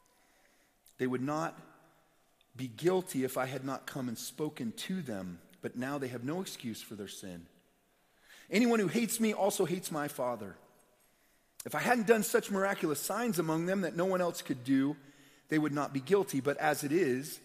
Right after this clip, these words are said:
they've seen everything I did, yet they still hate me and my Father. This fulfills what was written in their scriptures. They hated me without cause. But I will send you the advocate, the Spirit of truth.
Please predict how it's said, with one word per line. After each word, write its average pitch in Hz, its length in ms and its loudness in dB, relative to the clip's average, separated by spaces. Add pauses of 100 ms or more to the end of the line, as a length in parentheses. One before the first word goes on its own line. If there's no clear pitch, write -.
(600)
they've 143 160 0
seen 139 200 0
everything 214 400 0
I 202 120 -2
did, 117 340 -4 (420)
yet 113 160 -6
they 110 100 -6
still 120 320 -6
hate 156 280 -6
me 95 280 -8 (580)
and 120 160 -8
my 117 100 -10
Father. 95 520 -8 (600)
This 208 200 2
fulfills 196 480 8
what 175 160 4
was 147 160 0
written 170 220 -2
in 156 120 0
their 185 220 2
scriptures. - 580 -6 (480)
They 120 120 -2
hated 185 360 -6
me 156 160 -4
without 127 360 -6
cause. 82 460 -14 (840)
But 110 120 -4
I 123 100 4
will 143 100 -2
send 147 280 -6
you 139 60 -6
the 131 140 -2
advocate, 135 460 -4
the 110 60 -12
Spirit 120 300 -6
of 101 100 -10
truth. 175 440 -6